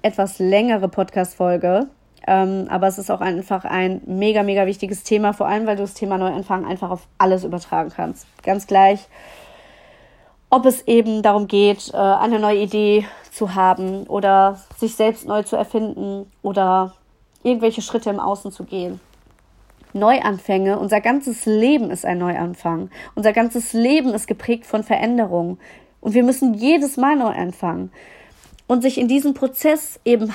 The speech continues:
halten zu können, ja, das ist Leadership. Das ist eine Kunst. Und daran darfst du arbeiten, an deiner mentalen Stärke, an deinem Selbstwert, an deiner inneren Transformation, an deinem Unterbewusstsein.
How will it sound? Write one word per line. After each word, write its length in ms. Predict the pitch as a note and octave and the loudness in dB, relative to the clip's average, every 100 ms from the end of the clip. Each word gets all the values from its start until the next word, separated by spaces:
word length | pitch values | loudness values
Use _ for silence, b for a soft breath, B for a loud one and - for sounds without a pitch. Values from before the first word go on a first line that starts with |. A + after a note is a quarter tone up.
| - D4+ | -4 2
halten 360 | G#4+ G#4 A#3+ | 4 2 -2
zu 160 | - F#3+ | -6 -8
können, 340 | - E3+ - | -2 -2 0
ja, 320 | F#3+ G3+ A#3 - | 2 4 2 2
das 220 | B3 A#3+ | 0 0
ist 120 | - | -4
Leadership. 540 | A3+ A3 F#3+ - - - b b b | 0 2 0 -2 -8 -10 b b b
Das 240 | - C#4+ C#4+ | 2 2 2
ist 160 | C#4 | -6
eine 200 | - A#3+ | -2 0
Kunst. 640 | A#3 - D4 F#3+ E3+ - _ _ _ b b b b | -2 0 0 0 -8 -14 _ _ _ b b b b
Und 180 | G#3 G3+ | -6 2
daran 300 | A3 B3 B3 | 4 4 2
darfst 240 | A3 A3 | 0 -4
du 40 | - | -2
arbeiten, 600 | F#3 F#3 F3 - F#3+ - | 0 0 -2 -6 -10 -8
an 160 | - G#3+ | -6 0
deiner 380 | G#3 G#3 G#3 - _ - | 0 0 -2 -6 _ -6
mentalen 420 | G3+ G3+ G#3 G3+ | -6 0 0 0
Stärke, 420 | - F#3+ F3+ - | -2 -2 -2 -6
an 100 | G3 | -8
deinem 240 | F#3+ F#3+ F#3+ | -4 -2 2
Selbstwert, 600 | F#3+ F#3+ - F#3 F3+ - B B B | 0 0 -4 -4 -4 -8 B B B
an 160 | G#3 | -4
deiner 280 | G3 G3+ G3 | 0 0 0
inneren 320 | A3 G#3+ G3+ | -2 -2 -2
Transformation, 760 | F#3 F#3+ F#3 F#3+ F#3 F3+ F#3+ F#3 | -6 -8 -8 -4 -4 -4 -4 -4
an 120 | F#3+ | -4
deinem 180 | G3 F#3+ | -2 -4
Unterbewusstsein. 960 | - A3+ G#3+ F#3 E3 D#3+ - - F#3 | -2 -2 -2 -6 -8 -12 -14 -14 -14